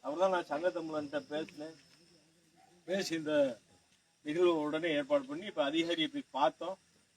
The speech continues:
பார்க்கும்போது அவரு பேசுறது என்னன்னா, ஒரு கொடிக்கம்பம், ஒரு கல்வெட்டு, கல்வெட்டு. இது எல்லா ஊர்களும், எல்லா கட்சியும், எல்லா கட்சியும் வந்து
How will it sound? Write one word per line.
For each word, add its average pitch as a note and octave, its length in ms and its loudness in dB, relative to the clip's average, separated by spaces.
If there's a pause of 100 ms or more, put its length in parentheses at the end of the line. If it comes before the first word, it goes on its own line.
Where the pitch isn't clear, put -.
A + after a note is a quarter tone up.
(160)
பார்க்கும்போது C4+ 500 6 (680)
அவரு A#3+ 200 2 (120)
பேசுறது C#4+ 500 6
என்னன்னா, A#3 360 0 (1120)
ஒரு E3 120 -2 (100)
கொடிக்கம்பம், G#3+ 640 4 (920)
ஒரு B3+ 140 2 (160)
கல்வெட்டு, D4 400 6 (960)
கல்வெட்டு. C#4 380 2
இது D4 220 0
எல்லா C#4+ 160 8 (160)
ஊர்களும், B3 520 4
எல்லா B3+ 220 12
கட்சியும், B3 640 2
எல்லா C4 240 8
கட்சியும் A#3+ 560 0
வந்து A#3 200 -6